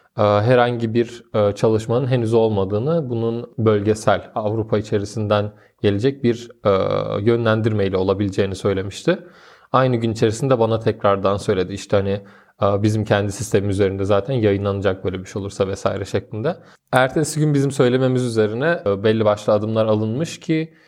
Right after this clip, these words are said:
gönderilen kurtarma ekiplerine yardım edebilecek, e, belli başlı organizasyonların linkleri vesaire koyulmuştu. Ama tabii ki bunlar e, lokal anlamda bizim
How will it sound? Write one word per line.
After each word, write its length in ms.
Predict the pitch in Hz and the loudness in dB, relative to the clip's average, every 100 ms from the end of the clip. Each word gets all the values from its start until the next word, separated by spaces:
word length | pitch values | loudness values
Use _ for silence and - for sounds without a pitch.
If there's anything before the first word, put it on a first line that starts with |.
| _ | _
gönderilen 540 | 120 117 113 113 113 110 | -2 0 2 2 2 -2
kurtarma 440 | 123 - 117 113 | -6 0 0 0
ekiplerine 460 | 113 120 117 113 120 | -6 -6 -2 0 2
yardım 420 | 117 110 110 117 | 2 2 2 -2
edebilecek, 720 | 113 113 110 110 110 123 - - - | -2 -2 -2 -2 0 -2 -4 -12 0
e, 240 | 104 101 | 0 2
belli 260 | 113 113 107 | 0 0 0
başlı 300 | 101 107 160 | 0 0 0
organizasyonların 1120 | 117 113 110 107 107 - 110 107 107 110 104 | 2 2 0 2 0 0 -4 0 -2 -2 -2
linkleri 440 | 107 107 107 104 | -2 -2 0 0
vesaire 600 | 104 107 107 95 113 180 - - _ | 0 0 0 0 0 -2 -4 -20 _
koyulmuştu. 520 | - 127 113 107 - 98 | 0 2 2 -2 -2 -2
Ama 180 | 101 | 0
tabii 240 | 107 117 110 | 0 -2 0
ki 140 | 113 | -2
bunlar 420 | 110 110 110 107 - - _ - | -2 0 0 0 -8 -20 _ -2
e, 40 | 98 98 101 | 0 2 2
lokal 320 | 110 110 110 | 2 2 2
anlamda 500 | 104 107 104 104 104 | 2 2 -2 -2 -4
bizim 360 | 101 110 107 | -2 -2 -2